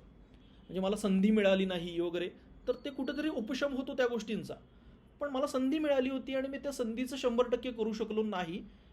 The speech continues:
कारण मी त्यावेळेला माझे प्रयत्न शंभर टक्के देऊ शकलो नाही, असं वाटू नये, यासाठी आपले प्र-, प्रयत्न तर प्रामाणिक असले पाहिजेत,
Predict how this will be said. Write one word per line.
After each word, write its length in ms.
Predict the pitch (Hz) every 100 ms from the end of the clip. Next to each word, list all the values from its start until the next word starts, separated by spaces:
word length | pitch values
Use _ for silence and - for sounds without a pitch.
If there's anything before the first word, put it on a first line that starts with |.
| - - - 190
कारण 520 | 185 254 240 196 247 -
मी 260 | 165 175 247
त्यावेळेला 500 | - 214 226 233 247
माझे 220 | 226 226
प्रयत्न 360 | 247 208 208 233
शंभर 300 | 233 214 208
टक्के 180 | 202 208
देऊ 180 | 190
शकलो 240 | 190 180 170
नाही, 120 | 196 - - -
असं 260 | 233 311 277
वाटू 280 | 190 220
नये, 220 | 214 190 180
यासाठी 340 | 185 202 214
आपले 180 | 208 240
प्र-, 220 | 226 185
प्रयत्न 500 | 170 185 220 233 233
तर 80 | 220
प्रामाणिक 440 | 208 165 165 208 - - - - - 180
असले 260 | - 196
पाहिजेत, 320 | 196 156 165